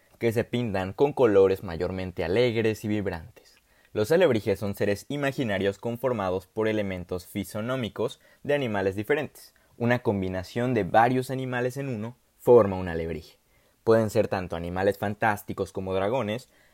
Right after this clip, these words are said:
a animales normales como ratones, monos o conejos. En la técnica empleada para los alebrijes de cartón o papel se utilizan estructuras de alambre varilla o de carrizo, sobre la cual empiezan a poner capas con papel hasta formar el cartón de donde viene el nombre,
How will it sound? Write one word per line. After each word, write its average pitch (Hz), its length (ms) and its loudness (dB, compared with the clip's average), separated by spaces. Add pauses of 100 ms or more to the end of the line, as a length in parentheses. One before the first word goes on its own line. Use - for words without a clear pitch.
(120)
a 156 220 2
animales 117 420 2
normales 101 600 0
como 82 220 -8
ratones, 92 800 0
monos 98 540 -4
o 92 80 -4
conejos. - 500 -10 (920)
En 123 120 2
la 131 140 2
técnica 135 640 0
empleada 107 680 0
para 92 160 0
los 87 180 -4
alebrijes 90 460 -4
de 92 100 -4
cartón 95 320 -6
o 123 80 -6
papel 131 460 0
se - 180 0
utilizan 131 640 -2
estructuras 120 640 -2
de 101 60 2
alambre 98 420 2
varilla 110 460 0 (520)
o 147 140 2
de 143 120 2
carrizo, 147 500 0
sobre 98 320 4
la 92 160 0
cual 123 260 4
empiezan 107 800 -2
a 90 140 -6
poner 90 340 -4
capas 120 560 0
con 92 220 -6
papel 135 440 0
hasta 107 280 -4
formar 117 500 -2
el 95 220 -2
cartón 139 560 -2
de 113 80 0
donde 90 240 -4
viene 90 220 -4
el 87 100 -6
nombre, 80 260 -12